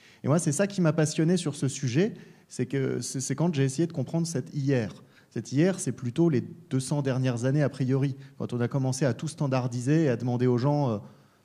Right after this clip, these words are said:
je caricature, mais à marcher au pas et à, et à, et à plutôt répéter des processus qu'à créer et inventer. Et donc, c'est, c'est cette société de la révolution industrielle qui a uniformisé tout un tas de choses.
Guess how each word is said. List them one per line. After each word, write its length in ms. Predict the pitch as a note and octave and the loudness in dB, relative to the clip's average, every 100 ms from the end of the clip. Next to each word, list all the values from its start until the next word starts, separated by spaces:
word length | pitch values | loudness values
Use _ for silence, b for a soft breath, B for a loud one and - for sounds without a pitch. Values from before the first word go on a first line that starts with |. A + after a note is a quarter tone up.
| _ | _
je 120 | - A2+ | -10 -4
caricature, 600 | A#2 A#2 A#2+ A2+ E3 D3+ | -2 0 -2 -2 0 2
mais 100 | A#2+ | 2
à 80 | |
marcher 320 | A#2 A#2+ - C3+ | 2 -2 0 2
au 140 | A#2+ | 2
pas 340 | A#2+ D3 D3+ | 4 4 4
et 80 | A#2+ | 4
à, 640 | G#2+ G#2 G2 - G2+ - - | 2 0 -2 -4 -6 -8 -6
et 120 | - | -4
à, 360 | A2 G2+ G2 - | -2 -2 -4 -4
et 120 | A#2 A2 | -4 -2
à 480 | G#2 - - - - | -2 -4 -8 -10 -12
plutôt 260 | - B2+ C#3 | -8 -2 -2
répéter 340 | B2+ C3+ C#3 | 0 -2 -2
des 100 | B2 | -2
processus 640 | B2+ B2+ A#2+ A#2 E3+ - B B | -2 -4 -4 -2 -4 -4 B B
qu'à 120 | - A2 | -8 -8
créer 360 | - C3+ C#3 | -4 0 2
et 40 | C3+ | 2
inventer. 480 | B2+ A#2 B2+ A#2 G#2+ b b b b - | 0 -2 -2 -4 -6 b b b b -10
Et 80 | G#2+ | -4
donc, 200 | C3 B2+ | -4 -4
c'est, 320 | B2+ B2+ A2+ | -2 0 -2
c'est 140 | A#2+ | -4
cette 200 | A#2 A2 | -10 -6
société 440 | - D3+ D3 C#3 D#3 | -2 -2 -2 -2 0
de 60 | |
la 80 | B2+ | 0
révolution 440 | A#2 A#2+ A#2+ A#2+ | 0 -2 -4 -4
industrielle 600 | B2 A2+ - - C3+ E3+ E3 | -4 -6 -10 -4 0 0 -2
qui 140 | D#3 | -4
a 80 | G#2+ | -2
uniformisé 760 | E3 D#3+ D#3 E3 C#3+ C#3+ C#3+ E3 | 0 0 0 0 0 0 0 0
tout 120 | D3 | -2
un 80 | C3 | -2
tas 100 | B2 | -2
de 60 | A#2+ | -4
choses. 300 | A2+ G2 | -6 -6